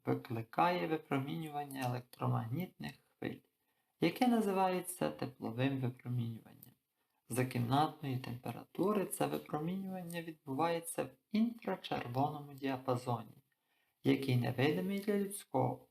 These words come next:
ока, але може бути зареєстрований тепловізорами та приладами нічного бачення. Якщо побудувати графік залежності інтенсивності цього випромінювання від частоти,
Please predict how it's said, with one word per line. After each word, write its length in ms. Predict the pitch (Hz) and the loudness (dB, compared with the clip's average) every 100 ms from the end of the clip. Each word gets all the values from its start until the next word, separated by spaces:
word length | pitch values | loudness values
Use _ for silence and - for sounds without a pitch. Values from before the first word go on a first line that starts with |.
| - | -2
ока, 400 | 202 196 - - _ _ _ _ _ _ | 0 0 -6 -14 _ _ _ _ _ _
але 260 | 190 185 | 4 4
може 300 | 180 180 175 | 2 0 0
бути 560 | 139 123 120 117 151 - - - | -2 0 -2 0 -2 -4 -8 0
зареєстрований 1080 | 147 160 165 - - 208 214 202 190 185 - - | 0 2 -2 -4 0 2 4 2 0 -4 -8 -4
тепловізорами 1120 | 131 - 107 - 143 170 160 156 143 143 - _ _ _ _ _ | -4 -2 -6 -4 -2 0 2 0 0 -4 -14 _ _ _ _ _
та 120 | 254 | 2
приладами 600 | 247 226 220 214 190 185 | 4 4 4 4 2 0
нічного 520 | 170 131 - 120 117 113 | 0 -2 -2 -2 -2 2
бачення. 480 | 135 131 131 - _ _ | 4 4 2 -6 _ _
Якщо 400 | 135 131 - 175 | -2 -2 0 0
побудувати 680 | - 127 120 110 135 147 135 | 0 -2 -2 2 4 4 2
графік 480 | 123 131 147 - - | 2 4 4 2 -8
залежності 1040 | - 120 143 165 160 135 127 - - 262 | -6 0 2 2 -2 -6 -6 -6 -8 -10
інтенсивності 1120 | - 127 127 - - - - 165 220 233 - 214 | -2 0 0 -6 -12 -2 2 4 4 2 0 -4
цього 380 | - 196 175 170 | -2 -2 -2 0
випромінювання 880 | 151 - 147 147 147 127 127 131 135 | 0 0 -2 -2 -2 0 0 0 -2
від 260 | 143 - | -4 -10
частоти, 840 | - 156 - - 185 - 165 - | -6 -6 -4 -4 -2 2 2 0